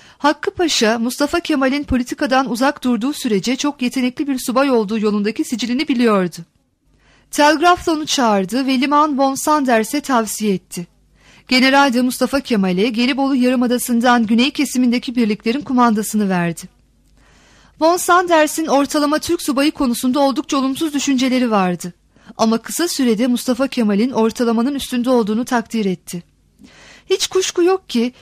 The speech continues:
geçinilmesi güç biriydi. Sözünü sakınmıyordu. Düşüncesini dile getirirken ters ve haşindi. Bir keresinde Alman generale Almanya'nın nihai başarısı hiçbir şekilde kesin olmadığına göre Bulgaristan'ın tarafsız kalmakla son derece yerinde davranmış olduğunu söylemişti.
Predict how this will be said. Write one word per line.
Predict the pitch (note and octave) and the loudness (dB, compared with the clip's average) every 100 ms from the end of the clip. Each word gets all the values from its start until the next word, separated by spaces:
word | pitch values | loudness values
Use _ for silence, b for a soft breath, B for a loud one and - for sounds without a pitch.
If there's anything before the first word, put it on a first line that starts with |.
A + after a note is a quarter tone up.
| b | b
geçinilmesi | B3+ C#4 C#4 C4 C4+ E4 | 0 2 0 0 0 0
güç | C4+ - - | 0 -2 -2
biriydi. | G3+ F#3+ E3+ E3+ _ _ | 0 0 -2 -8 _ _
Sözünü | - G#3 A3+ A#3+ | -4 0 0 0
sakınmıyordu. | A#3 A3+ A#3 A3+ G3+ F#3 F3 F3+ _ B B B - | -2 0 0 2 2 2 -2 -8 _ B B B -4
Düşüncesini | D4+ F4 F4 E4+ F#4 | 0 0 0 0 0
dile | D4 C#4+ | 0 0
getirirken | C#4+ C#4+ E4+ F#4+ - D4 | 0 0 -2 -2 0 -2
ters | D4+ B3 A3+ D#4 - | 0 0 0 0 -2
ve | A3+ | -2
haşindi. | G#3+ - G#3 F#3+ F3 E3 _ _ _ b b b b | 0 -2 -2 -2 -4 -10 _ _ _ b b b b
Bir | E4+ G#4 | 0 0
keresinde | - F4+ C#4 - G#3+ G3 G#3+ | 2 0 0 0 0 0 2
Alman | A3+ A#3+ B3+ C#4+ | 4 4 2 2
generale | C4+ A#3+ G3+ F#3+ A3 | 0 0 0 0 0
Almanya'nın | G#3+ A3 A3+ C#4+ C#4 C4+ A#3+ | 2 4 4 2 2 2 2
nihai | A3+ A#3 A#3 D4+ | 4 4 2 0
başarısı | C4+ C4+ B3+ B3 | -2 0 -2 -2
hiçbir | B3 - | -6 -2
şekilde | F4+ D4 C#4 B3 | -2 0 -2 -4
kesin | - A3+ A3 | -2 -4 -2
olmadığına | F#3 C4+ B3 F#3+ F#3+ F#3+ | 0 0 0 -2 -2 -4
göre | F3+ F#3+ A3+ D4 b b b b | -2 -2 -2 -6 b b b b
Bulgaristan'ın | C#4+ C4+ D4+ D#4+ - D#4 F4 | 0 2 0 0 0 -2 -2
tarafsız | - C4 C4 - F#4+ - | 0 2 2 0 -4 -2
kalmakla | C#4 B3+ B3 B3+ C4 | 0 2 2 0 -4
son | B3 D4+ E4+ | -2 -2 -2
derece | D4+ C4+ D4+ | -2 0 0
yerinde | B3+ B3+ B3 C#4 | 0 0 0 0
davranmış | B3 A#3 A3+ A3+ B3+ | 2 2 2 0 0
olduğunu | A#3 G#3+ A3 | 0 0 -2
söylemişti. | G#3+ G3+ F#3 F3 F3 - F3+ | -2 -2 -2 -2 -4 -8 -10